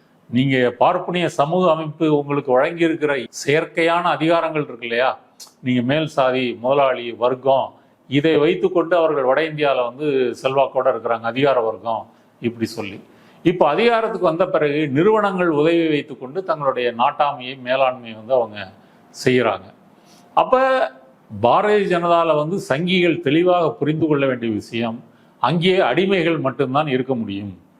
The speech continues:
அங்கே வந்து சுதந்திரமானவர்கள், ஜனநாயகத்தை நேசிக்கக்கூடியவர்கள். நீ இந்துத்துவா கொள்கையை வந்து பேசினாலும் கூட, அங்க நீ அடிமையை தாண்டி நீ வேற லெவலுக்கு போனேன்னா உனக்கு அங்க மரியாதை மதிப்பு வந்து கிடையாது. அதாவது கட்சிக்குள்ள வந்து எவ்வளவு கலையபரம் நடக்கலாம்,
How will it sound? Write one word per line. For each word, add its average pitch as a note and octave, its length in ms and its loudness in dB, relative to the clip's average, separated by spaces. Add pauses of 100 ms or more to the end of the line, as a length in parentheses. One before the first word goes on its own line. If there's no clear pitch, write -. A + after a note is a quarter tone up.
(360)
அங்கே F#3 300 2 (140)
வந்து E3+ 180 0 (100)
சுதந்திரமானவர்கள், D3+ 1080 0
ஜனநாயகத்தை D3+ 520 0 (100)
நேசிக்கக்கூடியவர்கள். C3 840 -4 (320)
நீ A2+ 80 2 (100)
இந்துத்துவா F3+ 460 4
கொள்கையை D#3 380 2
வந்து D#3 140 -6 (100)
பேசினாலும் C#3 640 0
கூட, G#2 140 -4 (580)
அங்க B2+ 260 -2
நீ A#2+ 60 -4 (120)
அடிமையை F#3+ 400 0 (140)
தாண்டி F#3 300 0
நீ D#3+ 60 -4 (120)
வேற C#3 120 2 (100)
லெவலுக்கு D#3+ 340 0
போனேன்னா C3+ 400 -2
உனக்கு D3 240 -2
அங்க B2 140 -12 (100)
மரியாதை D3+ 420 0
மதிப்பு A#2 320 -12
வந்து A2+ 160 -12 (340)
கிடையாது. G#2+ 340 -2 (460)
அதாவது E3 300 4
கட்சிக்குள்ள F3+ 580 2
வந்து G#3 220 0
எவ்வளவு D#3+ 280 2 (100)
கலையபரம் F3+ 580 0
நடக்கலாம், E3+ 480 0